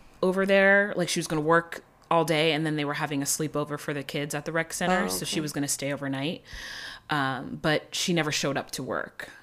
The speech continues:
Speaker 1: So her mom wouldn't have noticed,
Speaker 2: Mm-hmm.
Speaker 1: but it was because she didn't show up that they called, and they were like,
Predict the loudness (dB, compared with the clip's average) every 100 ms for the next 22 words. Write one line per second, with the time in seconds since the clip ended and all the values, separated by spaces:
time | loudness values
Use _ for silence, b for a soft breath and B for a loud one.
0 | -10 -4 -2 0 0 -2 -4 -6 0 2
1 | 4 6 6 6 2 -2 B B B 8
2 | 10 12 10 4 4 6 8 6 6 0
3 | 0 0 -2 -2 4 8 8 6 2 2
4 | 0 -2 -4 0 0 0 0 0 -2 -2
5 | -2 -2 0 0 2 4 4 4 0 -6
6 | -4 -2 -4 -4 -2 -2 -2 -2 -2 -2
7 | -2 -4